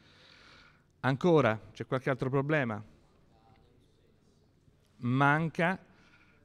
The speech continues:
namespace. C'è stato un momento che non si usava per CIN e per caut, eh, né namespace, non si usava il prefisso S T D, due punti, due punti.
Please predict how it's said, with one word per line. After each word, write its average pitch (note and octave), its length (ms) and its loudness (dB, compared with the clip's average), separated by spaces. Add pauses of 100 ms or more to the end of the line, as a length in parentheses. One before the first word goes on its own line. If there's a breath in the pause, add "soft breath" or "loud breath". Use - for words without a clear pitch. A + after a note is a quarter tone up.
namespace. C3+ 960 -4 (1600 soft breath)
C'è - 160 -8
stato C#3 380 -2
un C3+ 60 -4
momento D#3+ 800 -4
che C#3 140 -8
non C#3+ 140 -4
si D#3 140 -10
usava A#2 560 -2
per B2 240 -6
CIN D#3+ 300 -8
e C3+ 80 -4
per C3 200 -6
caut, A2+ 500 -6
eh, B2 220 -6 (600 soft breath)
né C#3+ 440 -4
namespace, C#3+ 640 -2
non C3 100 -2
si C#3 100 -6
usava D#3+ 280 2
il D3 100 0
prefisso C#3+ 720 -2
S C3 300 -2
T C3 140 -6
D, A#2+ 260 -4 (360)
due A#2+ 180 -4
punti, A#2+ 260 -4
due A#2 140 -4
punti. G2+ 340 -8